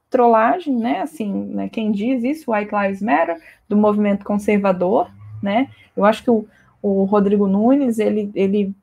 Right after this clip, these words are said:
recentemente ele falou muito bem, assim, desse aspecto da internet, que é o aspecto da trollagem, é, al-, se alguém puder e quiser recuperar esse texto, é um texto muito legal pra isso, porque a internet tem esse,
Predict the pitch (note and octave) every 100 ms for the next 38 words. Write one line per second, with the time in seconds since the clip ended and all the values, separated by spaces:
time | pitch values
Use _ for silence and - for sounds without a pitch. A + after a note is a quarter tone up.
0 | _ - G#3 A3 A#3 A#3 A#3 A#3+ A3+ -
1 | G#3+ A3+ A3+ A#3+ G3+ F#3 A3+ A#3+ A3 A#3
2 | G#3+ G#3 G3+ - G3 G#3 G3 F#3+ A3+ B3+
3 | G#3+ G#3 G#3 A3+ - G#3 G#3 G3+ - G3
4 | G3 F#3+ F#3 A3 C4+ C#4 C#4 _ _ _
5 | _ _ - F3+ F#3 E3+ - _ _ -
6 | F#3+ F#3+ - G3 F#3+ G3+ G#3+ G3 F#3+ -
7 | _ F#3+ F#3 F#3+ G3+ G3+ G3 F3 F3 E3+
8 | - F#3 F#3+ G3+ G#3 G#3 F#3+ F#3 - G3
9 | G3 G3 G3+ G3+ G3 G3 A#3+ C#4+ A#3 G3
10 | G#3 A3+ G#3+ G#3+ C#4 - B3 A#3 F#3+ -
11 | _ _ _ - A#3 C4 B3+ A3+ A#3+ A#3+
12 | - A3+ A#3 A#3+ - A#3 G#3+ G3+